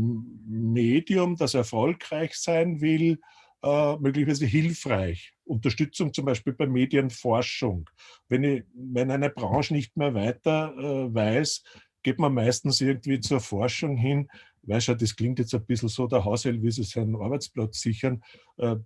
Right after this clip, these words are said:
der Hausherr ist bis zu seinem Lebensende gesichert, also um den braucht man sich keine Sorgen machen. Ich bin so ein, ein Reptil, das noch, ähm,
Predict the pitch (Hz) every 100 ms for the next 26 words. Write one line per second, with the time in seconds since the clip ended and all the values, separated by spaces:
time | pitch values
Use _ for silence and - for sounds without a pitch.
0 | _ _ _ _ - 110 104 - 123 120
1 | 120 - - 120 - 120 117 117 117 113
2 | 120 104 139 139 123 110 110 110 - 123
3 | 120 156 - 110 117 110 117 110 110 104
4 | 117 110 98 - 107 104 107 127 135 127
5 | 123 117 110 - - - - - 110 110
6 | - 110 107 110 - 120 127 123 120 117
7 | 113 110 135 107 101 101 98 101